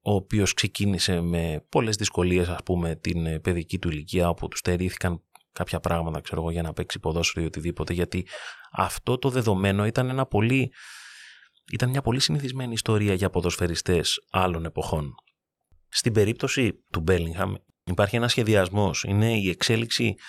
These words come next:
του επαγγελματία ποδοσφαιριστή που αποτελούσε στόχο ζωής κυρίως των γονιών του.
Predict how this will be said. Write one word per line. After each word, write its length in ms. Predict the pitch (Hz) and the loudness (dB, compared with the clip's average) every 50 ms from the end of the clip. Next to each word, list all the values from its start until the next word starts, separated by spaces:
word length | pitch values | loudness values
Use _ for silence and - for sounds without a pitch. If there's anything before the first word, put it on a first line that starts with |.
| - - - - - - - - - - - _ | -18 -16 -16 -16 -16 -16 -18 -18 -20 -20 -8 _
του 80 | - 113 | 2 2
επαγγελματία 720 | 110 - 110 101 98 101 98 90 87 87 85 - 117 131 131 | 4 4 2 2 2 0 0 0 0 0 0 2 2 2 2
ποδοσφαιριστή 840 | - 131 117 - - - 95 87 80 - - 92 90 92 98 - _ _ _ _ _ _ | 2 0 0 0 2 2 2 2 0 0 2 2 2 2 0 -2 _ _ _ _ _ _
που 300 | - - 90 87 87 90 | -4 0 2 4 4 2
αποτελούσε 560 | 85 - 98 - - 95 87 107 123 113 139 | 2 2 0 2 2 2 2 2 2 2 2
στόχο 560 | 117 - - 123 123 - 131 131 127 123 - - | 2 2 2 2 2 2 0 0 0 -2 -2 0
ζωής 640 | 101 101 104 98 95 92 90 90 85 - - - _ | 2 4 6 6 4 4 2 2 0 -2 -4 -4 _
κυρίως 440 | - 113 107 104 110 127 139 139 - | 0 2 2 4 4 2 2 0 0
των 140 | - 143 | 0 2
γονιών 460 | 127 113 104 95 95 104 113 113 107 - | 2 4 2 2 2 2 2 0 0 -4
του. 240 | 69 64 - - | -8 -10 -14 -16